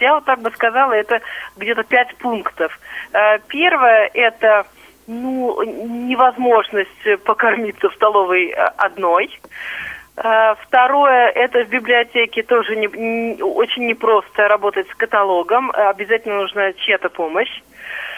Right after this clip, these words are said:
Э, далее, это посмотреть расписание и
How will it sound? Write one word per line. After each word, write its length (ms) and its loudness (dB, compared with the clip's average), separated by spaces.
Э, 340 4
далее, 720 6
это 600 4
посмотреть 540 0
расписание 1120 2
и 260 -12